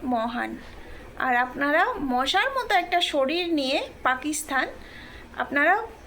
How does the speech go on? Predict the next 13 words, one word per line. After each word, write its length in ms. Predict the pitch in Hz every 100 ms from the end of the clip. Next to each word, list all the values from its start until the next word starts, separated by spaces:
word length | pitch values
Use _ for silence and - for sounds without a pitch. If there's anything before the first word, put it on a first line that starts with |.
| - - -
পাঙ্গা 240 | 294 294 330
নিতে 220 | 320 311
চলে 220 | 277 240
এসছেন 300 | 240 254 240
ভারতের 320 | 240 208 -
সঙ্গে। 340 | - 117 117 - - - - - - - -
কথাগুলো 360 | 302 330 349 392
আমি 120 | 403
বলতাম 500 | 370 320 330 349 349
না, 240 | 330 359
বলছি 460 | 370 269 285 285 349
কারণ, 360 | 339 320 370 403 - -
আহ, 640 | 262 254 254 254 254 -